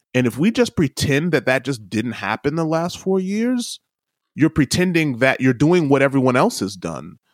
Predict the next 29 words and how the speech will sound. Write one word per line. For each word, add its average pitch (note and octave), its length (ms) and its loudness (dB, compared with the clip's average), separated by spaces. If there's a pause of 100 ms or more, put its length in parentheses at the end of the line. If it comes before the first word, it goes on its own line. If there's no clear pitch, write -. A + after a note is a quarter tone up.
(140)
which B2+ 140 2
is A#2+ 100 2
just C#3 220 0
pretend D#3+ 500 0
that C3+ 80 0
racism A2+ 540 0
doesn't G2 260 -4
exist, E2+ 540 -10
pretend F#3 480 0
that C3+ 140 -2
sexism G2+ 540 -4
doesn't F#2 280 -8
exist, E2+ 420 -8 (260)
pretend G3 520 0
that E3 100 0
these C#3 180 -2
inequalities C3 680 -2
don't A#2+ 320 -2
exist, G2+ 880 -6 (320)
because D3+ 300 0
black D3+ 280 0
people G3+ 220 -2
were D3 80 2 (100)
killed D3 280 0
under A#2 160 -2
Obama's B2+ 480 0
administration, D#3+ 640 -2
they A2+ 80 0
were F#2 100 -6